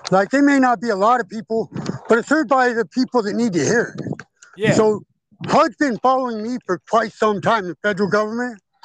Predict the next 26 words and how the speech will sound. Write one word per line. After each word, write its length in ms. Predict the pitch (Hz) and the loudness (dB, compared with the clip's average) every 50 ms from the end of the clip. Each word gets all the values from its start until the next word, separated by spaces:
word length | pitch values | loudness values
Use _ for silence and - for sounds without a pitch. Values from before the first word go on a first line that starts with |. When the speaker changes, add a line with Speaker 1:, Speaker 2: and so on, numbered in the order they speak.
| - - - - - | -14 -14 -14 -14 -20
Speaker 2:
Mm-hmm. 260 | 143 147 139 135 147 | -20 -20 -18 -12 -2
Speaker 1:
They've 180 | 151 202 247 214 | 0 0 2 2
been 220 | 294 285 262 196 - | 0 0 0 0 2
following 360 | 247 254 247 247 240 240 233 | 2 4 4 4 2 0 -2
my 160 | 226 214 196 - - | -2 -2 -2 -2 0
page 240 | 214 247 247 202 208 | 0 0 2 2 2
on 160 | 220 214 180 | 0 0 0
Facebook, 520 | - 220 233 208 - - - 226 226 214 - - - - - - - - - - - - - - - - - - - - | 0 2 2 0 0 2 2 4 4 4 0 -6 -20 -20 -20 -20 -16 -14 -14 -12 -14 -14 -18 -16 -10 -8 -8 -6 -2 0
and 180 | 170 202 208 208 | 0 0 2 2
they 100 | 220 220 | 0 2
listen 340 | 214 247 269 - - 269 247 | 2 0 0 0 -2 0 0
to 80 | 247 226 | 2 2
the 80 | 226 | 0
podcast 640 | - - 240 233 226 214 - - 196 240 233 170 _ - | 2 2 2 4 2 0 -2 -2 0 0 0 -2 _ -4
a 20 | 214 | 0
lot. 220 | 214 220 220 214 | 2 2 4 4
I 100 | 220 208 | 2 0
talk 320 | 190 - 208 240 233 - - | -2 0 0 0 0 0 -2
to 100 | 240 226 | -2 0
one 200 | 190 214 220 208 | 2 2 2 2
of 80 | 202 | 0
'em 60 | 208 214 | 0 0
every, 280 | 208 214 190 214 220 180 | 0 0 0 -2 -4 -2
all 220 | 175 190 196 202 | 0 2 2 2
the 100 | 214 202 | 2 0
time. 360 | - 208 208 208 208 202 151 | 0 -2 -2 -2 -4 -6 -8